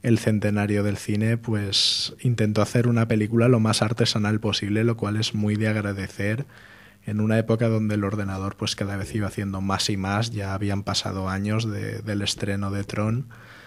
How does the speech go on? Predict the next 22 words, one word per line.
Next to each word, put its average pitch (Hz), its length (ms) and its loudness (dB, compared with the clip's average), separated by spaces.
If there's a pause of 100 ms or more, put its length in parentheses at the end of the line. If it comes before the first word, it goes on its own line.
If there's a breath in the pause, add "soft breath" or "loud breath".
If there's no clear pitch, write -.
(540 loud breath)
Pues - 220 8
aquí 123 220 6
volvemos 151 440 12
a 123 60 4
los 110 200 2
orígenes, 113 580 2
¿no? 113 380 2
A, 101 640 -4
a 107 200 -6
los 104 220 -4
trucos 113 380 2
de 101 100 0
sombras, 127 640 6
a 113 60 0
los 98 160 -2
trucos 110 340 -2
visuales, 117 640 2
al 104 120 -2
montaje 98 460 -2
rápido 113 600 4
para 101 380 -6
disimular, 101 920 -4